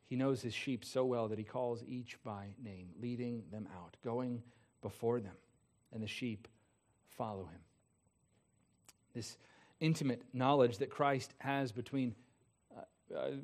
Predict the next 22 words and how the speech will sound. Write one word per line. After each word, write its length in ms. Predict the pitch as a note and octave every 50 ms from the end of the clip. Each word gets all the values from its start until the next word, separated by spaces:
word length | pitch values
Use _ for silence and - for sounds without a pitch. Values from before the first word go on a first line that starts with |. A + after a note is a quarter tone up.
| D3+
that 160 | C3 D3+ C#3+ D3
has 320 | B2+ C#3+ C#3+ D3 B2+ -
of 360 | - D3 D3+ D3+ B2 - -
the 100 | C#3 B2+
sheep 340 | - - - E3 D#3+ - -
extends 440 | D#3 - - - D#3+ D#3+ D#3+ D#3 -
to 200 | - - D#3 D3 -
every 360 | D#3 D#3 C#3 D3+ D#3 D3 C3+
single 560 | - - - E3 E3 D3 C3+ A#2+ A2 G#2 - - -
one 480 | - B2 C3 D#3 E3+ D3 A2 F#2 D#2+ D2 - _ _ _ _ _ _ _ _ _ _
of 140 | - - -
his 120 | A2 G2
sheep. 380 | - - - F2 E2 - _ - _ _ _ _ _ _ _ _ _ _ _ _ _ _ _ _ _ _ _ _ _ _
Christ 480 | - - C3+ C#3 B2+ A2 - - -
will 80 | C3+ C3
not 280 | C3 B2+ B2+ - - -
forget 440 | - A#2+ G#2+ C3 C3+ A#2 - - - - _ _ _ _ _ _ _ _ _ _ _ _ -
the 60 | A#2
least 480 | A#2 C3+ C3+ A2+ - - - - - - _ _ _ _ _ _ _ _ - _ _ _ _ _ _ _
and 100 | A#2 A2+
the 40 | A2+
lowest 580 | A#2+ B2+ C3+ C3 A2+ - - - - - -